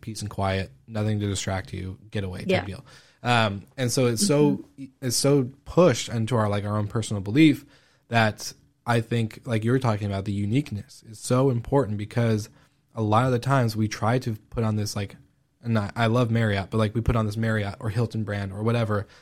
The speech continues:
Speaker 1: that,
Speaker 2: Yeah.
Speaker 1: you know, is very, not generic, but is very broad, spread out in the sense of uniqueness,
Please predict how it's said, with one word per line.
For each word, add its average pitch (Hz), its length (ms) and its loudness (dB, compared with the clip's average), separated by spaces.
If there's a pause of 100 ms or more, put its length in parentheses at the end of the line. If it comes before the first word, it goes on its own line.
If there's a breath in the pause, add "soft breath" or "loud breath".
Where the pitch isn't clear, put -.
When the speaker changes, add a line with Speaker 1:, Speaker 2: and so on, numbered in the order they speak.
(160 soft breath)
Speaker 1:
that, 107 180 2
Speaker 2:
Yeah. 92 120 0
Speaker 1:
you 113 40 -2
know, 107 100 0
is 101 100 -2
very, 113 420 2 (760)
not 185 200 -4
generic, 113 520 2
but 117 160 -2
is 113 140 -2
very 127 400 -2 (420)
broad, 117 380 -2
spread 104 320 -4
out 113 280 -2
in 107 120 -12
the 98 60 -18
sense - 260 -6
of 104 120 -6
uniqueness, 113 580 -2